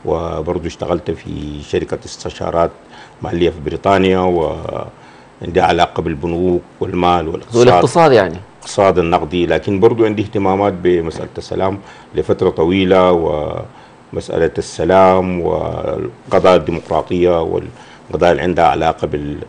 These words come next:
Speaker 1: بالحكم وكده لفترة طويلة يعني، آه، من خلال، من خلال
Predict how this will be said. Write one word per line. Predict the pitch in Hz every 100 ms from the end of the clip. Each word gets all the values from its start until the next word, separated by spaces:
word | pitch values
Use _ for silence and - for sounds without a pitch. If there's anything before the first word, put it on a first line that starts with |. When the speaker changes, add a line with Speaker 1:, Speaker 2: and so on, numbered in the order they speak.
| - - -
Speaker 1:
بالحكم | 120 - - - 110 92
وكده | 87 87 - - - -
لفترة | 85 - - 87
طويلة | 85 85 80 73
يعني، | - - -
آه، | - 82
من | 85 85
خلال، | - 85 87 82 78 76 73 - 76 92 73 -
من | 90
خلال | - 92 104 98